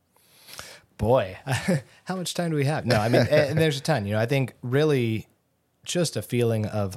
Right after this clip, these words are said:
awe and respect for the various and Alaska Native peoples and cultures, and for the, the relationship, the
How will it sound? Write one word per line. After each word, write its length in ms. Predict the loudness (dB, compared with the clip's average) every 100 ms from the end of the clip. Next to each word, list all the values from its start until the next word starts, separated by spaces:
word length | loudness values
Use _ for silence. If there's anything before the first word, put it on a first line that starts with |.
| -2
awe 280 | 0 2 0
and 160 | -4
respect 560 | -4 -6 -4 -4 -4 -8
for 600 | -6 -2 0 0 -2 -8 -14 -20 _ -4
the 460 | -2 0 -2 -4
various 560 | -2 0 0 0 -2 -4
and 160 | -6 -8 -4
Alaska 420 | -2 -2 -2 -2
Native 280 | -2 -2 -6
peoples 540 | -4 -2 -2 -2 -4 -6
and 240 | -8 -6
cultures, 800 | -4 -4 -2 -2 0 -2 -4 -8 -12 -20 _
and 500 | -2 0 0 0 -4 -6
for 400 | -6 -2 0 0
the, 400 | -2 -2 -4 -8 _ -12
the 580 | -6 -4 -2 -4 -6 -10 _ _ _ _ _ _ _ _ _ _ _ _
relationship, 1080 | -6 -4 -2 0 0 0 0 0 0 -4 _ _ -8
the 640 | -4 -2 -2 -4 -6